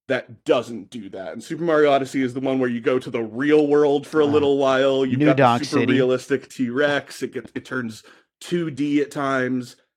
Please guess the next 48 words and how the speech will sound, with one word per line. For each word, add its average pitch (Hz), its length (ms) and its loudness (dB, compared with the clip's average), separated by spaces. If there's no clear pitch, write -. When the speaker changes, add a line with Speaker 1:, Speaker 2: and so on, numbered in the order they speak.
Speaker 1:
And 156 100 0
I 175 40 6
really 247 360 0
think 185 380 -4
when 143 480 0
you 151 80 -10
wanna 180 160 2
appreciate 143 480 -2
what's 120 160 -6
great 139 280 0
about 104 240 -6
this 113 140 -12
movie, 110 300 -4
which 117 200 -8
is 131 80 -8
that 170 120 2
it 240 80 2
might 202 240 -4
have 160 300 -8
the 151 80 -2
most, 139 800 -4
especially 202 340 -4
if 190 40 -2
you're, 185 100 2
like, 127 120 -2
looking 143 220 -4
at 127 40 -2
the 117 60 -8
background 151 600 -2
and 123 120 -6
listening 123 300 -6
to 127 100 -10
the 110 60 -8
sounds, 131 580 -4
it 160 120 -2
probably 226 240 0
has 175 180 -4
the 156 140 -6
highest, 165 720 -2
like, 120 300 -4
Easter 135 380 -6
eggs 120 200 -4
or 123 120 -6
references 117 640 -6
per 127 240 -4
minute 113 400 -4
Speaker 2:
Yeah. 120 140 -2
Speaker 1:
of 131 120 -2